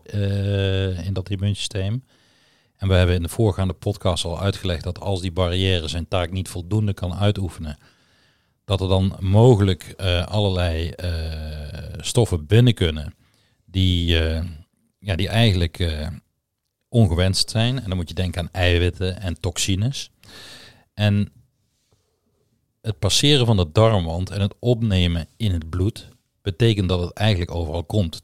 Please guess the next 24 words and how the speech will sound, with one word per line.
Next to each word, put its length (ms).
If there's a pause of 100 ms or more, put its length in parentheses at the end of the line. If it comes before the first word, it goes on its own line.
(120)
Dus 260 (140)
ook, 540 (600)
ehm, 720 (880)
in 160
onze 200
hersenen. 500 (840)
En 360 (200)
een 180
barrière 500
waar 160
we 60
nog 400
niet 180
zo 100
heel 260
veel 160
over 220
gesproken 520
hebben, 260
denk 280
ik, 360 (560)
is 120
de 80
bloed-hersenbarrière. 1120